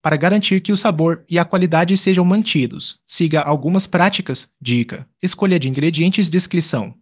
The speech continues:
utilize ingredientes frescos e locais para garantir sabor. Dica: embalagem adequada. Descrição:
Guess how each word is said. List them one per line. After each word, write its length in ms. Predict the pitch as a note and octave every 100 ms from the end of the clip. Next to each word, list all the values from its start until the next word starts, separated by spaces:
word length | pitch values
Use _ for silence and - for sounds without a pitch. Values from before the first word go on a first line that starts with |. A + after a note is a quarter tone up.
| _ G3+
utilize 420 | G#3+ A3 C#3+ C3
ingredientes 600 | C#3 E3 D#3 F3 G3 F#3+
frescos 500 | - E3+ F3 D#3+ D3
e 40 | E3+
locais 440 | E3 D#3 E3+ F#3+
para 180 | - F#3+
garantir 480 | D#3+ F#3+ G#3 G#3 G3
sabor. 520 | G#3 D#3+ B2+ G2+ A#2+ - _ _
Dica: 360 | C3+ D3+ D3+ C3+ _
embalagem 460 | C#3+ D#3+ D#3+ D3+
adequada. 480 | D#3 D3+ D#3 F3+ G3
Descrição: 640 | E3+ E3+ F#3+ F#3+ - A2+